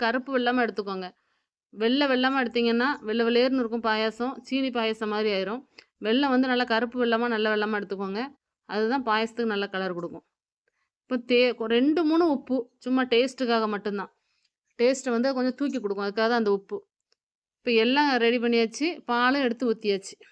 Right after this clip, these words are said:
ஒரு க-, ஒரு கப்பு பால் ஊற்றிருக்கேன். பால் வந்து நம்ம சேர்த்தோம்னா ரொம்ப நல்லாயிருக்கும். இது நான் தேங்காய் பால் தான் ஊற்றிருக்கேன், பசும்பாலோட தேங்காய் பால் நல்லாயிருக்கும். இப்போ நம்ம அதுக்கு நட்ஸ் வந்து ரெடி பண்ணிக்கலாம்.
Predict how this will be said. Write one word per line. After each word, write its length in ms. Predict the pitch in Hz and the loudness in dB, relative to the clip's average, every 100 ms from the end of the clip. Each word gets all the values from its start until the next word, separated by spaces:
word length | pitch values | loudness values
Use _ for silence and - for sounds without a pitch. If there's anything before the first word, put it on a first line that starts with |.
| _ _ _ - | _ _ _ -4
ஒரு 120 | 233 240 | -2 0
க-, 100 | 226 214 214 | 2 2 2
ஒரு 120 | 247 247 | 0 -2
கப்பு 180 | 240 285 254 | -4 -2 0
பால் 180 | 233 220 | 2 0
ஊற்றிருக்கேன். 400 | 196 190 180 185 _ _ _ _ _ _ 233 | 0 -6 -8 -16 _ _ _ _ _ _ 0
பால் 240 | 247 311 | 2 2
வந்து 160 | 285 294 | 2 0
நம்ம 140 | 269 262 | 0 0
சேர்த்தோம்னா 440 | 262 247 247 247 302 - - | 0 0 0 0 0 -4 -6
ரொம்ப 160 | 226 262 254 | -2 0 2
நல்லாயிருக்கும். 340 | 233 220 220 | 2 0 -2
இது 100 | 226 | -2
நான் 140 | 233 233 | -2 0
தேங்காய் 320 | 233 262 254 | 2 2 0
பால் 140 | 247 240 | 0 0
தான் 100 | 233 | 0
ஊற்றிருக்கேன், 400 | 202 208 208 294 294 _ _ _ _ 214 | -2 -4 -4 -8 -10 _ _ _ _ -6
பசும்பாலோட 540 | 226 277 262 254 277 277 | -4 0 2 2 0 0
தேங்காய் 280 | 240 247 233 | 0 2 0
பால் 160 | 254 240 | 0 0
நல்லாயிருக்கும். 420 | 196 190 180 180 - - - - | 0 -2 -6 -12 -20 -20 -20 -18
இப்போ 120 | 208 254 | -6 -2
நம்ம 240 | 226 233 320 - | 0 0 -2 -4
அதுக்கு 240 | 214 240 330 - _ _ _ - | -2 -2 -2 -6 _ _ _ 0
நட்ஸ் 260 | 233 226 320 | 0 0 0
வந்து 140 | 277 269 247 226 - - | 2 2 2 2 0 -2
ரெடி 140 | 220 226 | 0 0
பண்ணிக்கலாம். 420 | 214 196 208 262 | 0 0 -2 -2